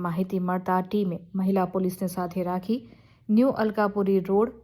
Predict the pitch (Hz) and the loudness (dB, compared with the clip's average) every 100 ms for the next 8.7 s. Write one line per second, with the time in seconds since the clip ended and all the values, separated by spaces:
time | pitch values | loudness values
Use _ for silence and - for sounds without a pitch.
0 | - 208 208 226 220 - 196 185 185 185 | -2 -2 0 0 -2 -6 -4 -4 -4 -6
1 | 185 180 175 196 - - _ - _ _ | -4 -4 -2 -4 -4 -14 _ -20 _ _
2 | _ _ 220 220 254 240 208 190 190 - | _ _ 2 4 2 0 2 2 0 -2
3 | 196 185 175 - _ _ _ - 202 196 | -2 -2 -4 -10 _ _ _ -2 2 4
4 | 220 220 208 208 202 202 - 196 185 196 | 4 4 2 0 0 0 -2 -4 -2 -2
5 | 180 185 175 175 170 170 175 180 - _ | 0 0 -2 -4 -4 -4 -4 -6 -10 _
6 | _ _ - 196 196 190 185 208 208 208 | _ _ -2 0 2 2 2 4 4 4
7 | 202 190 185 202 190 190 180 175 190 180 | 2 0 2 0 2 -2 -4 -2 -2 -2
8 | 175 175 170 170 170 190 | -4 -2 -4 -4 -4 -4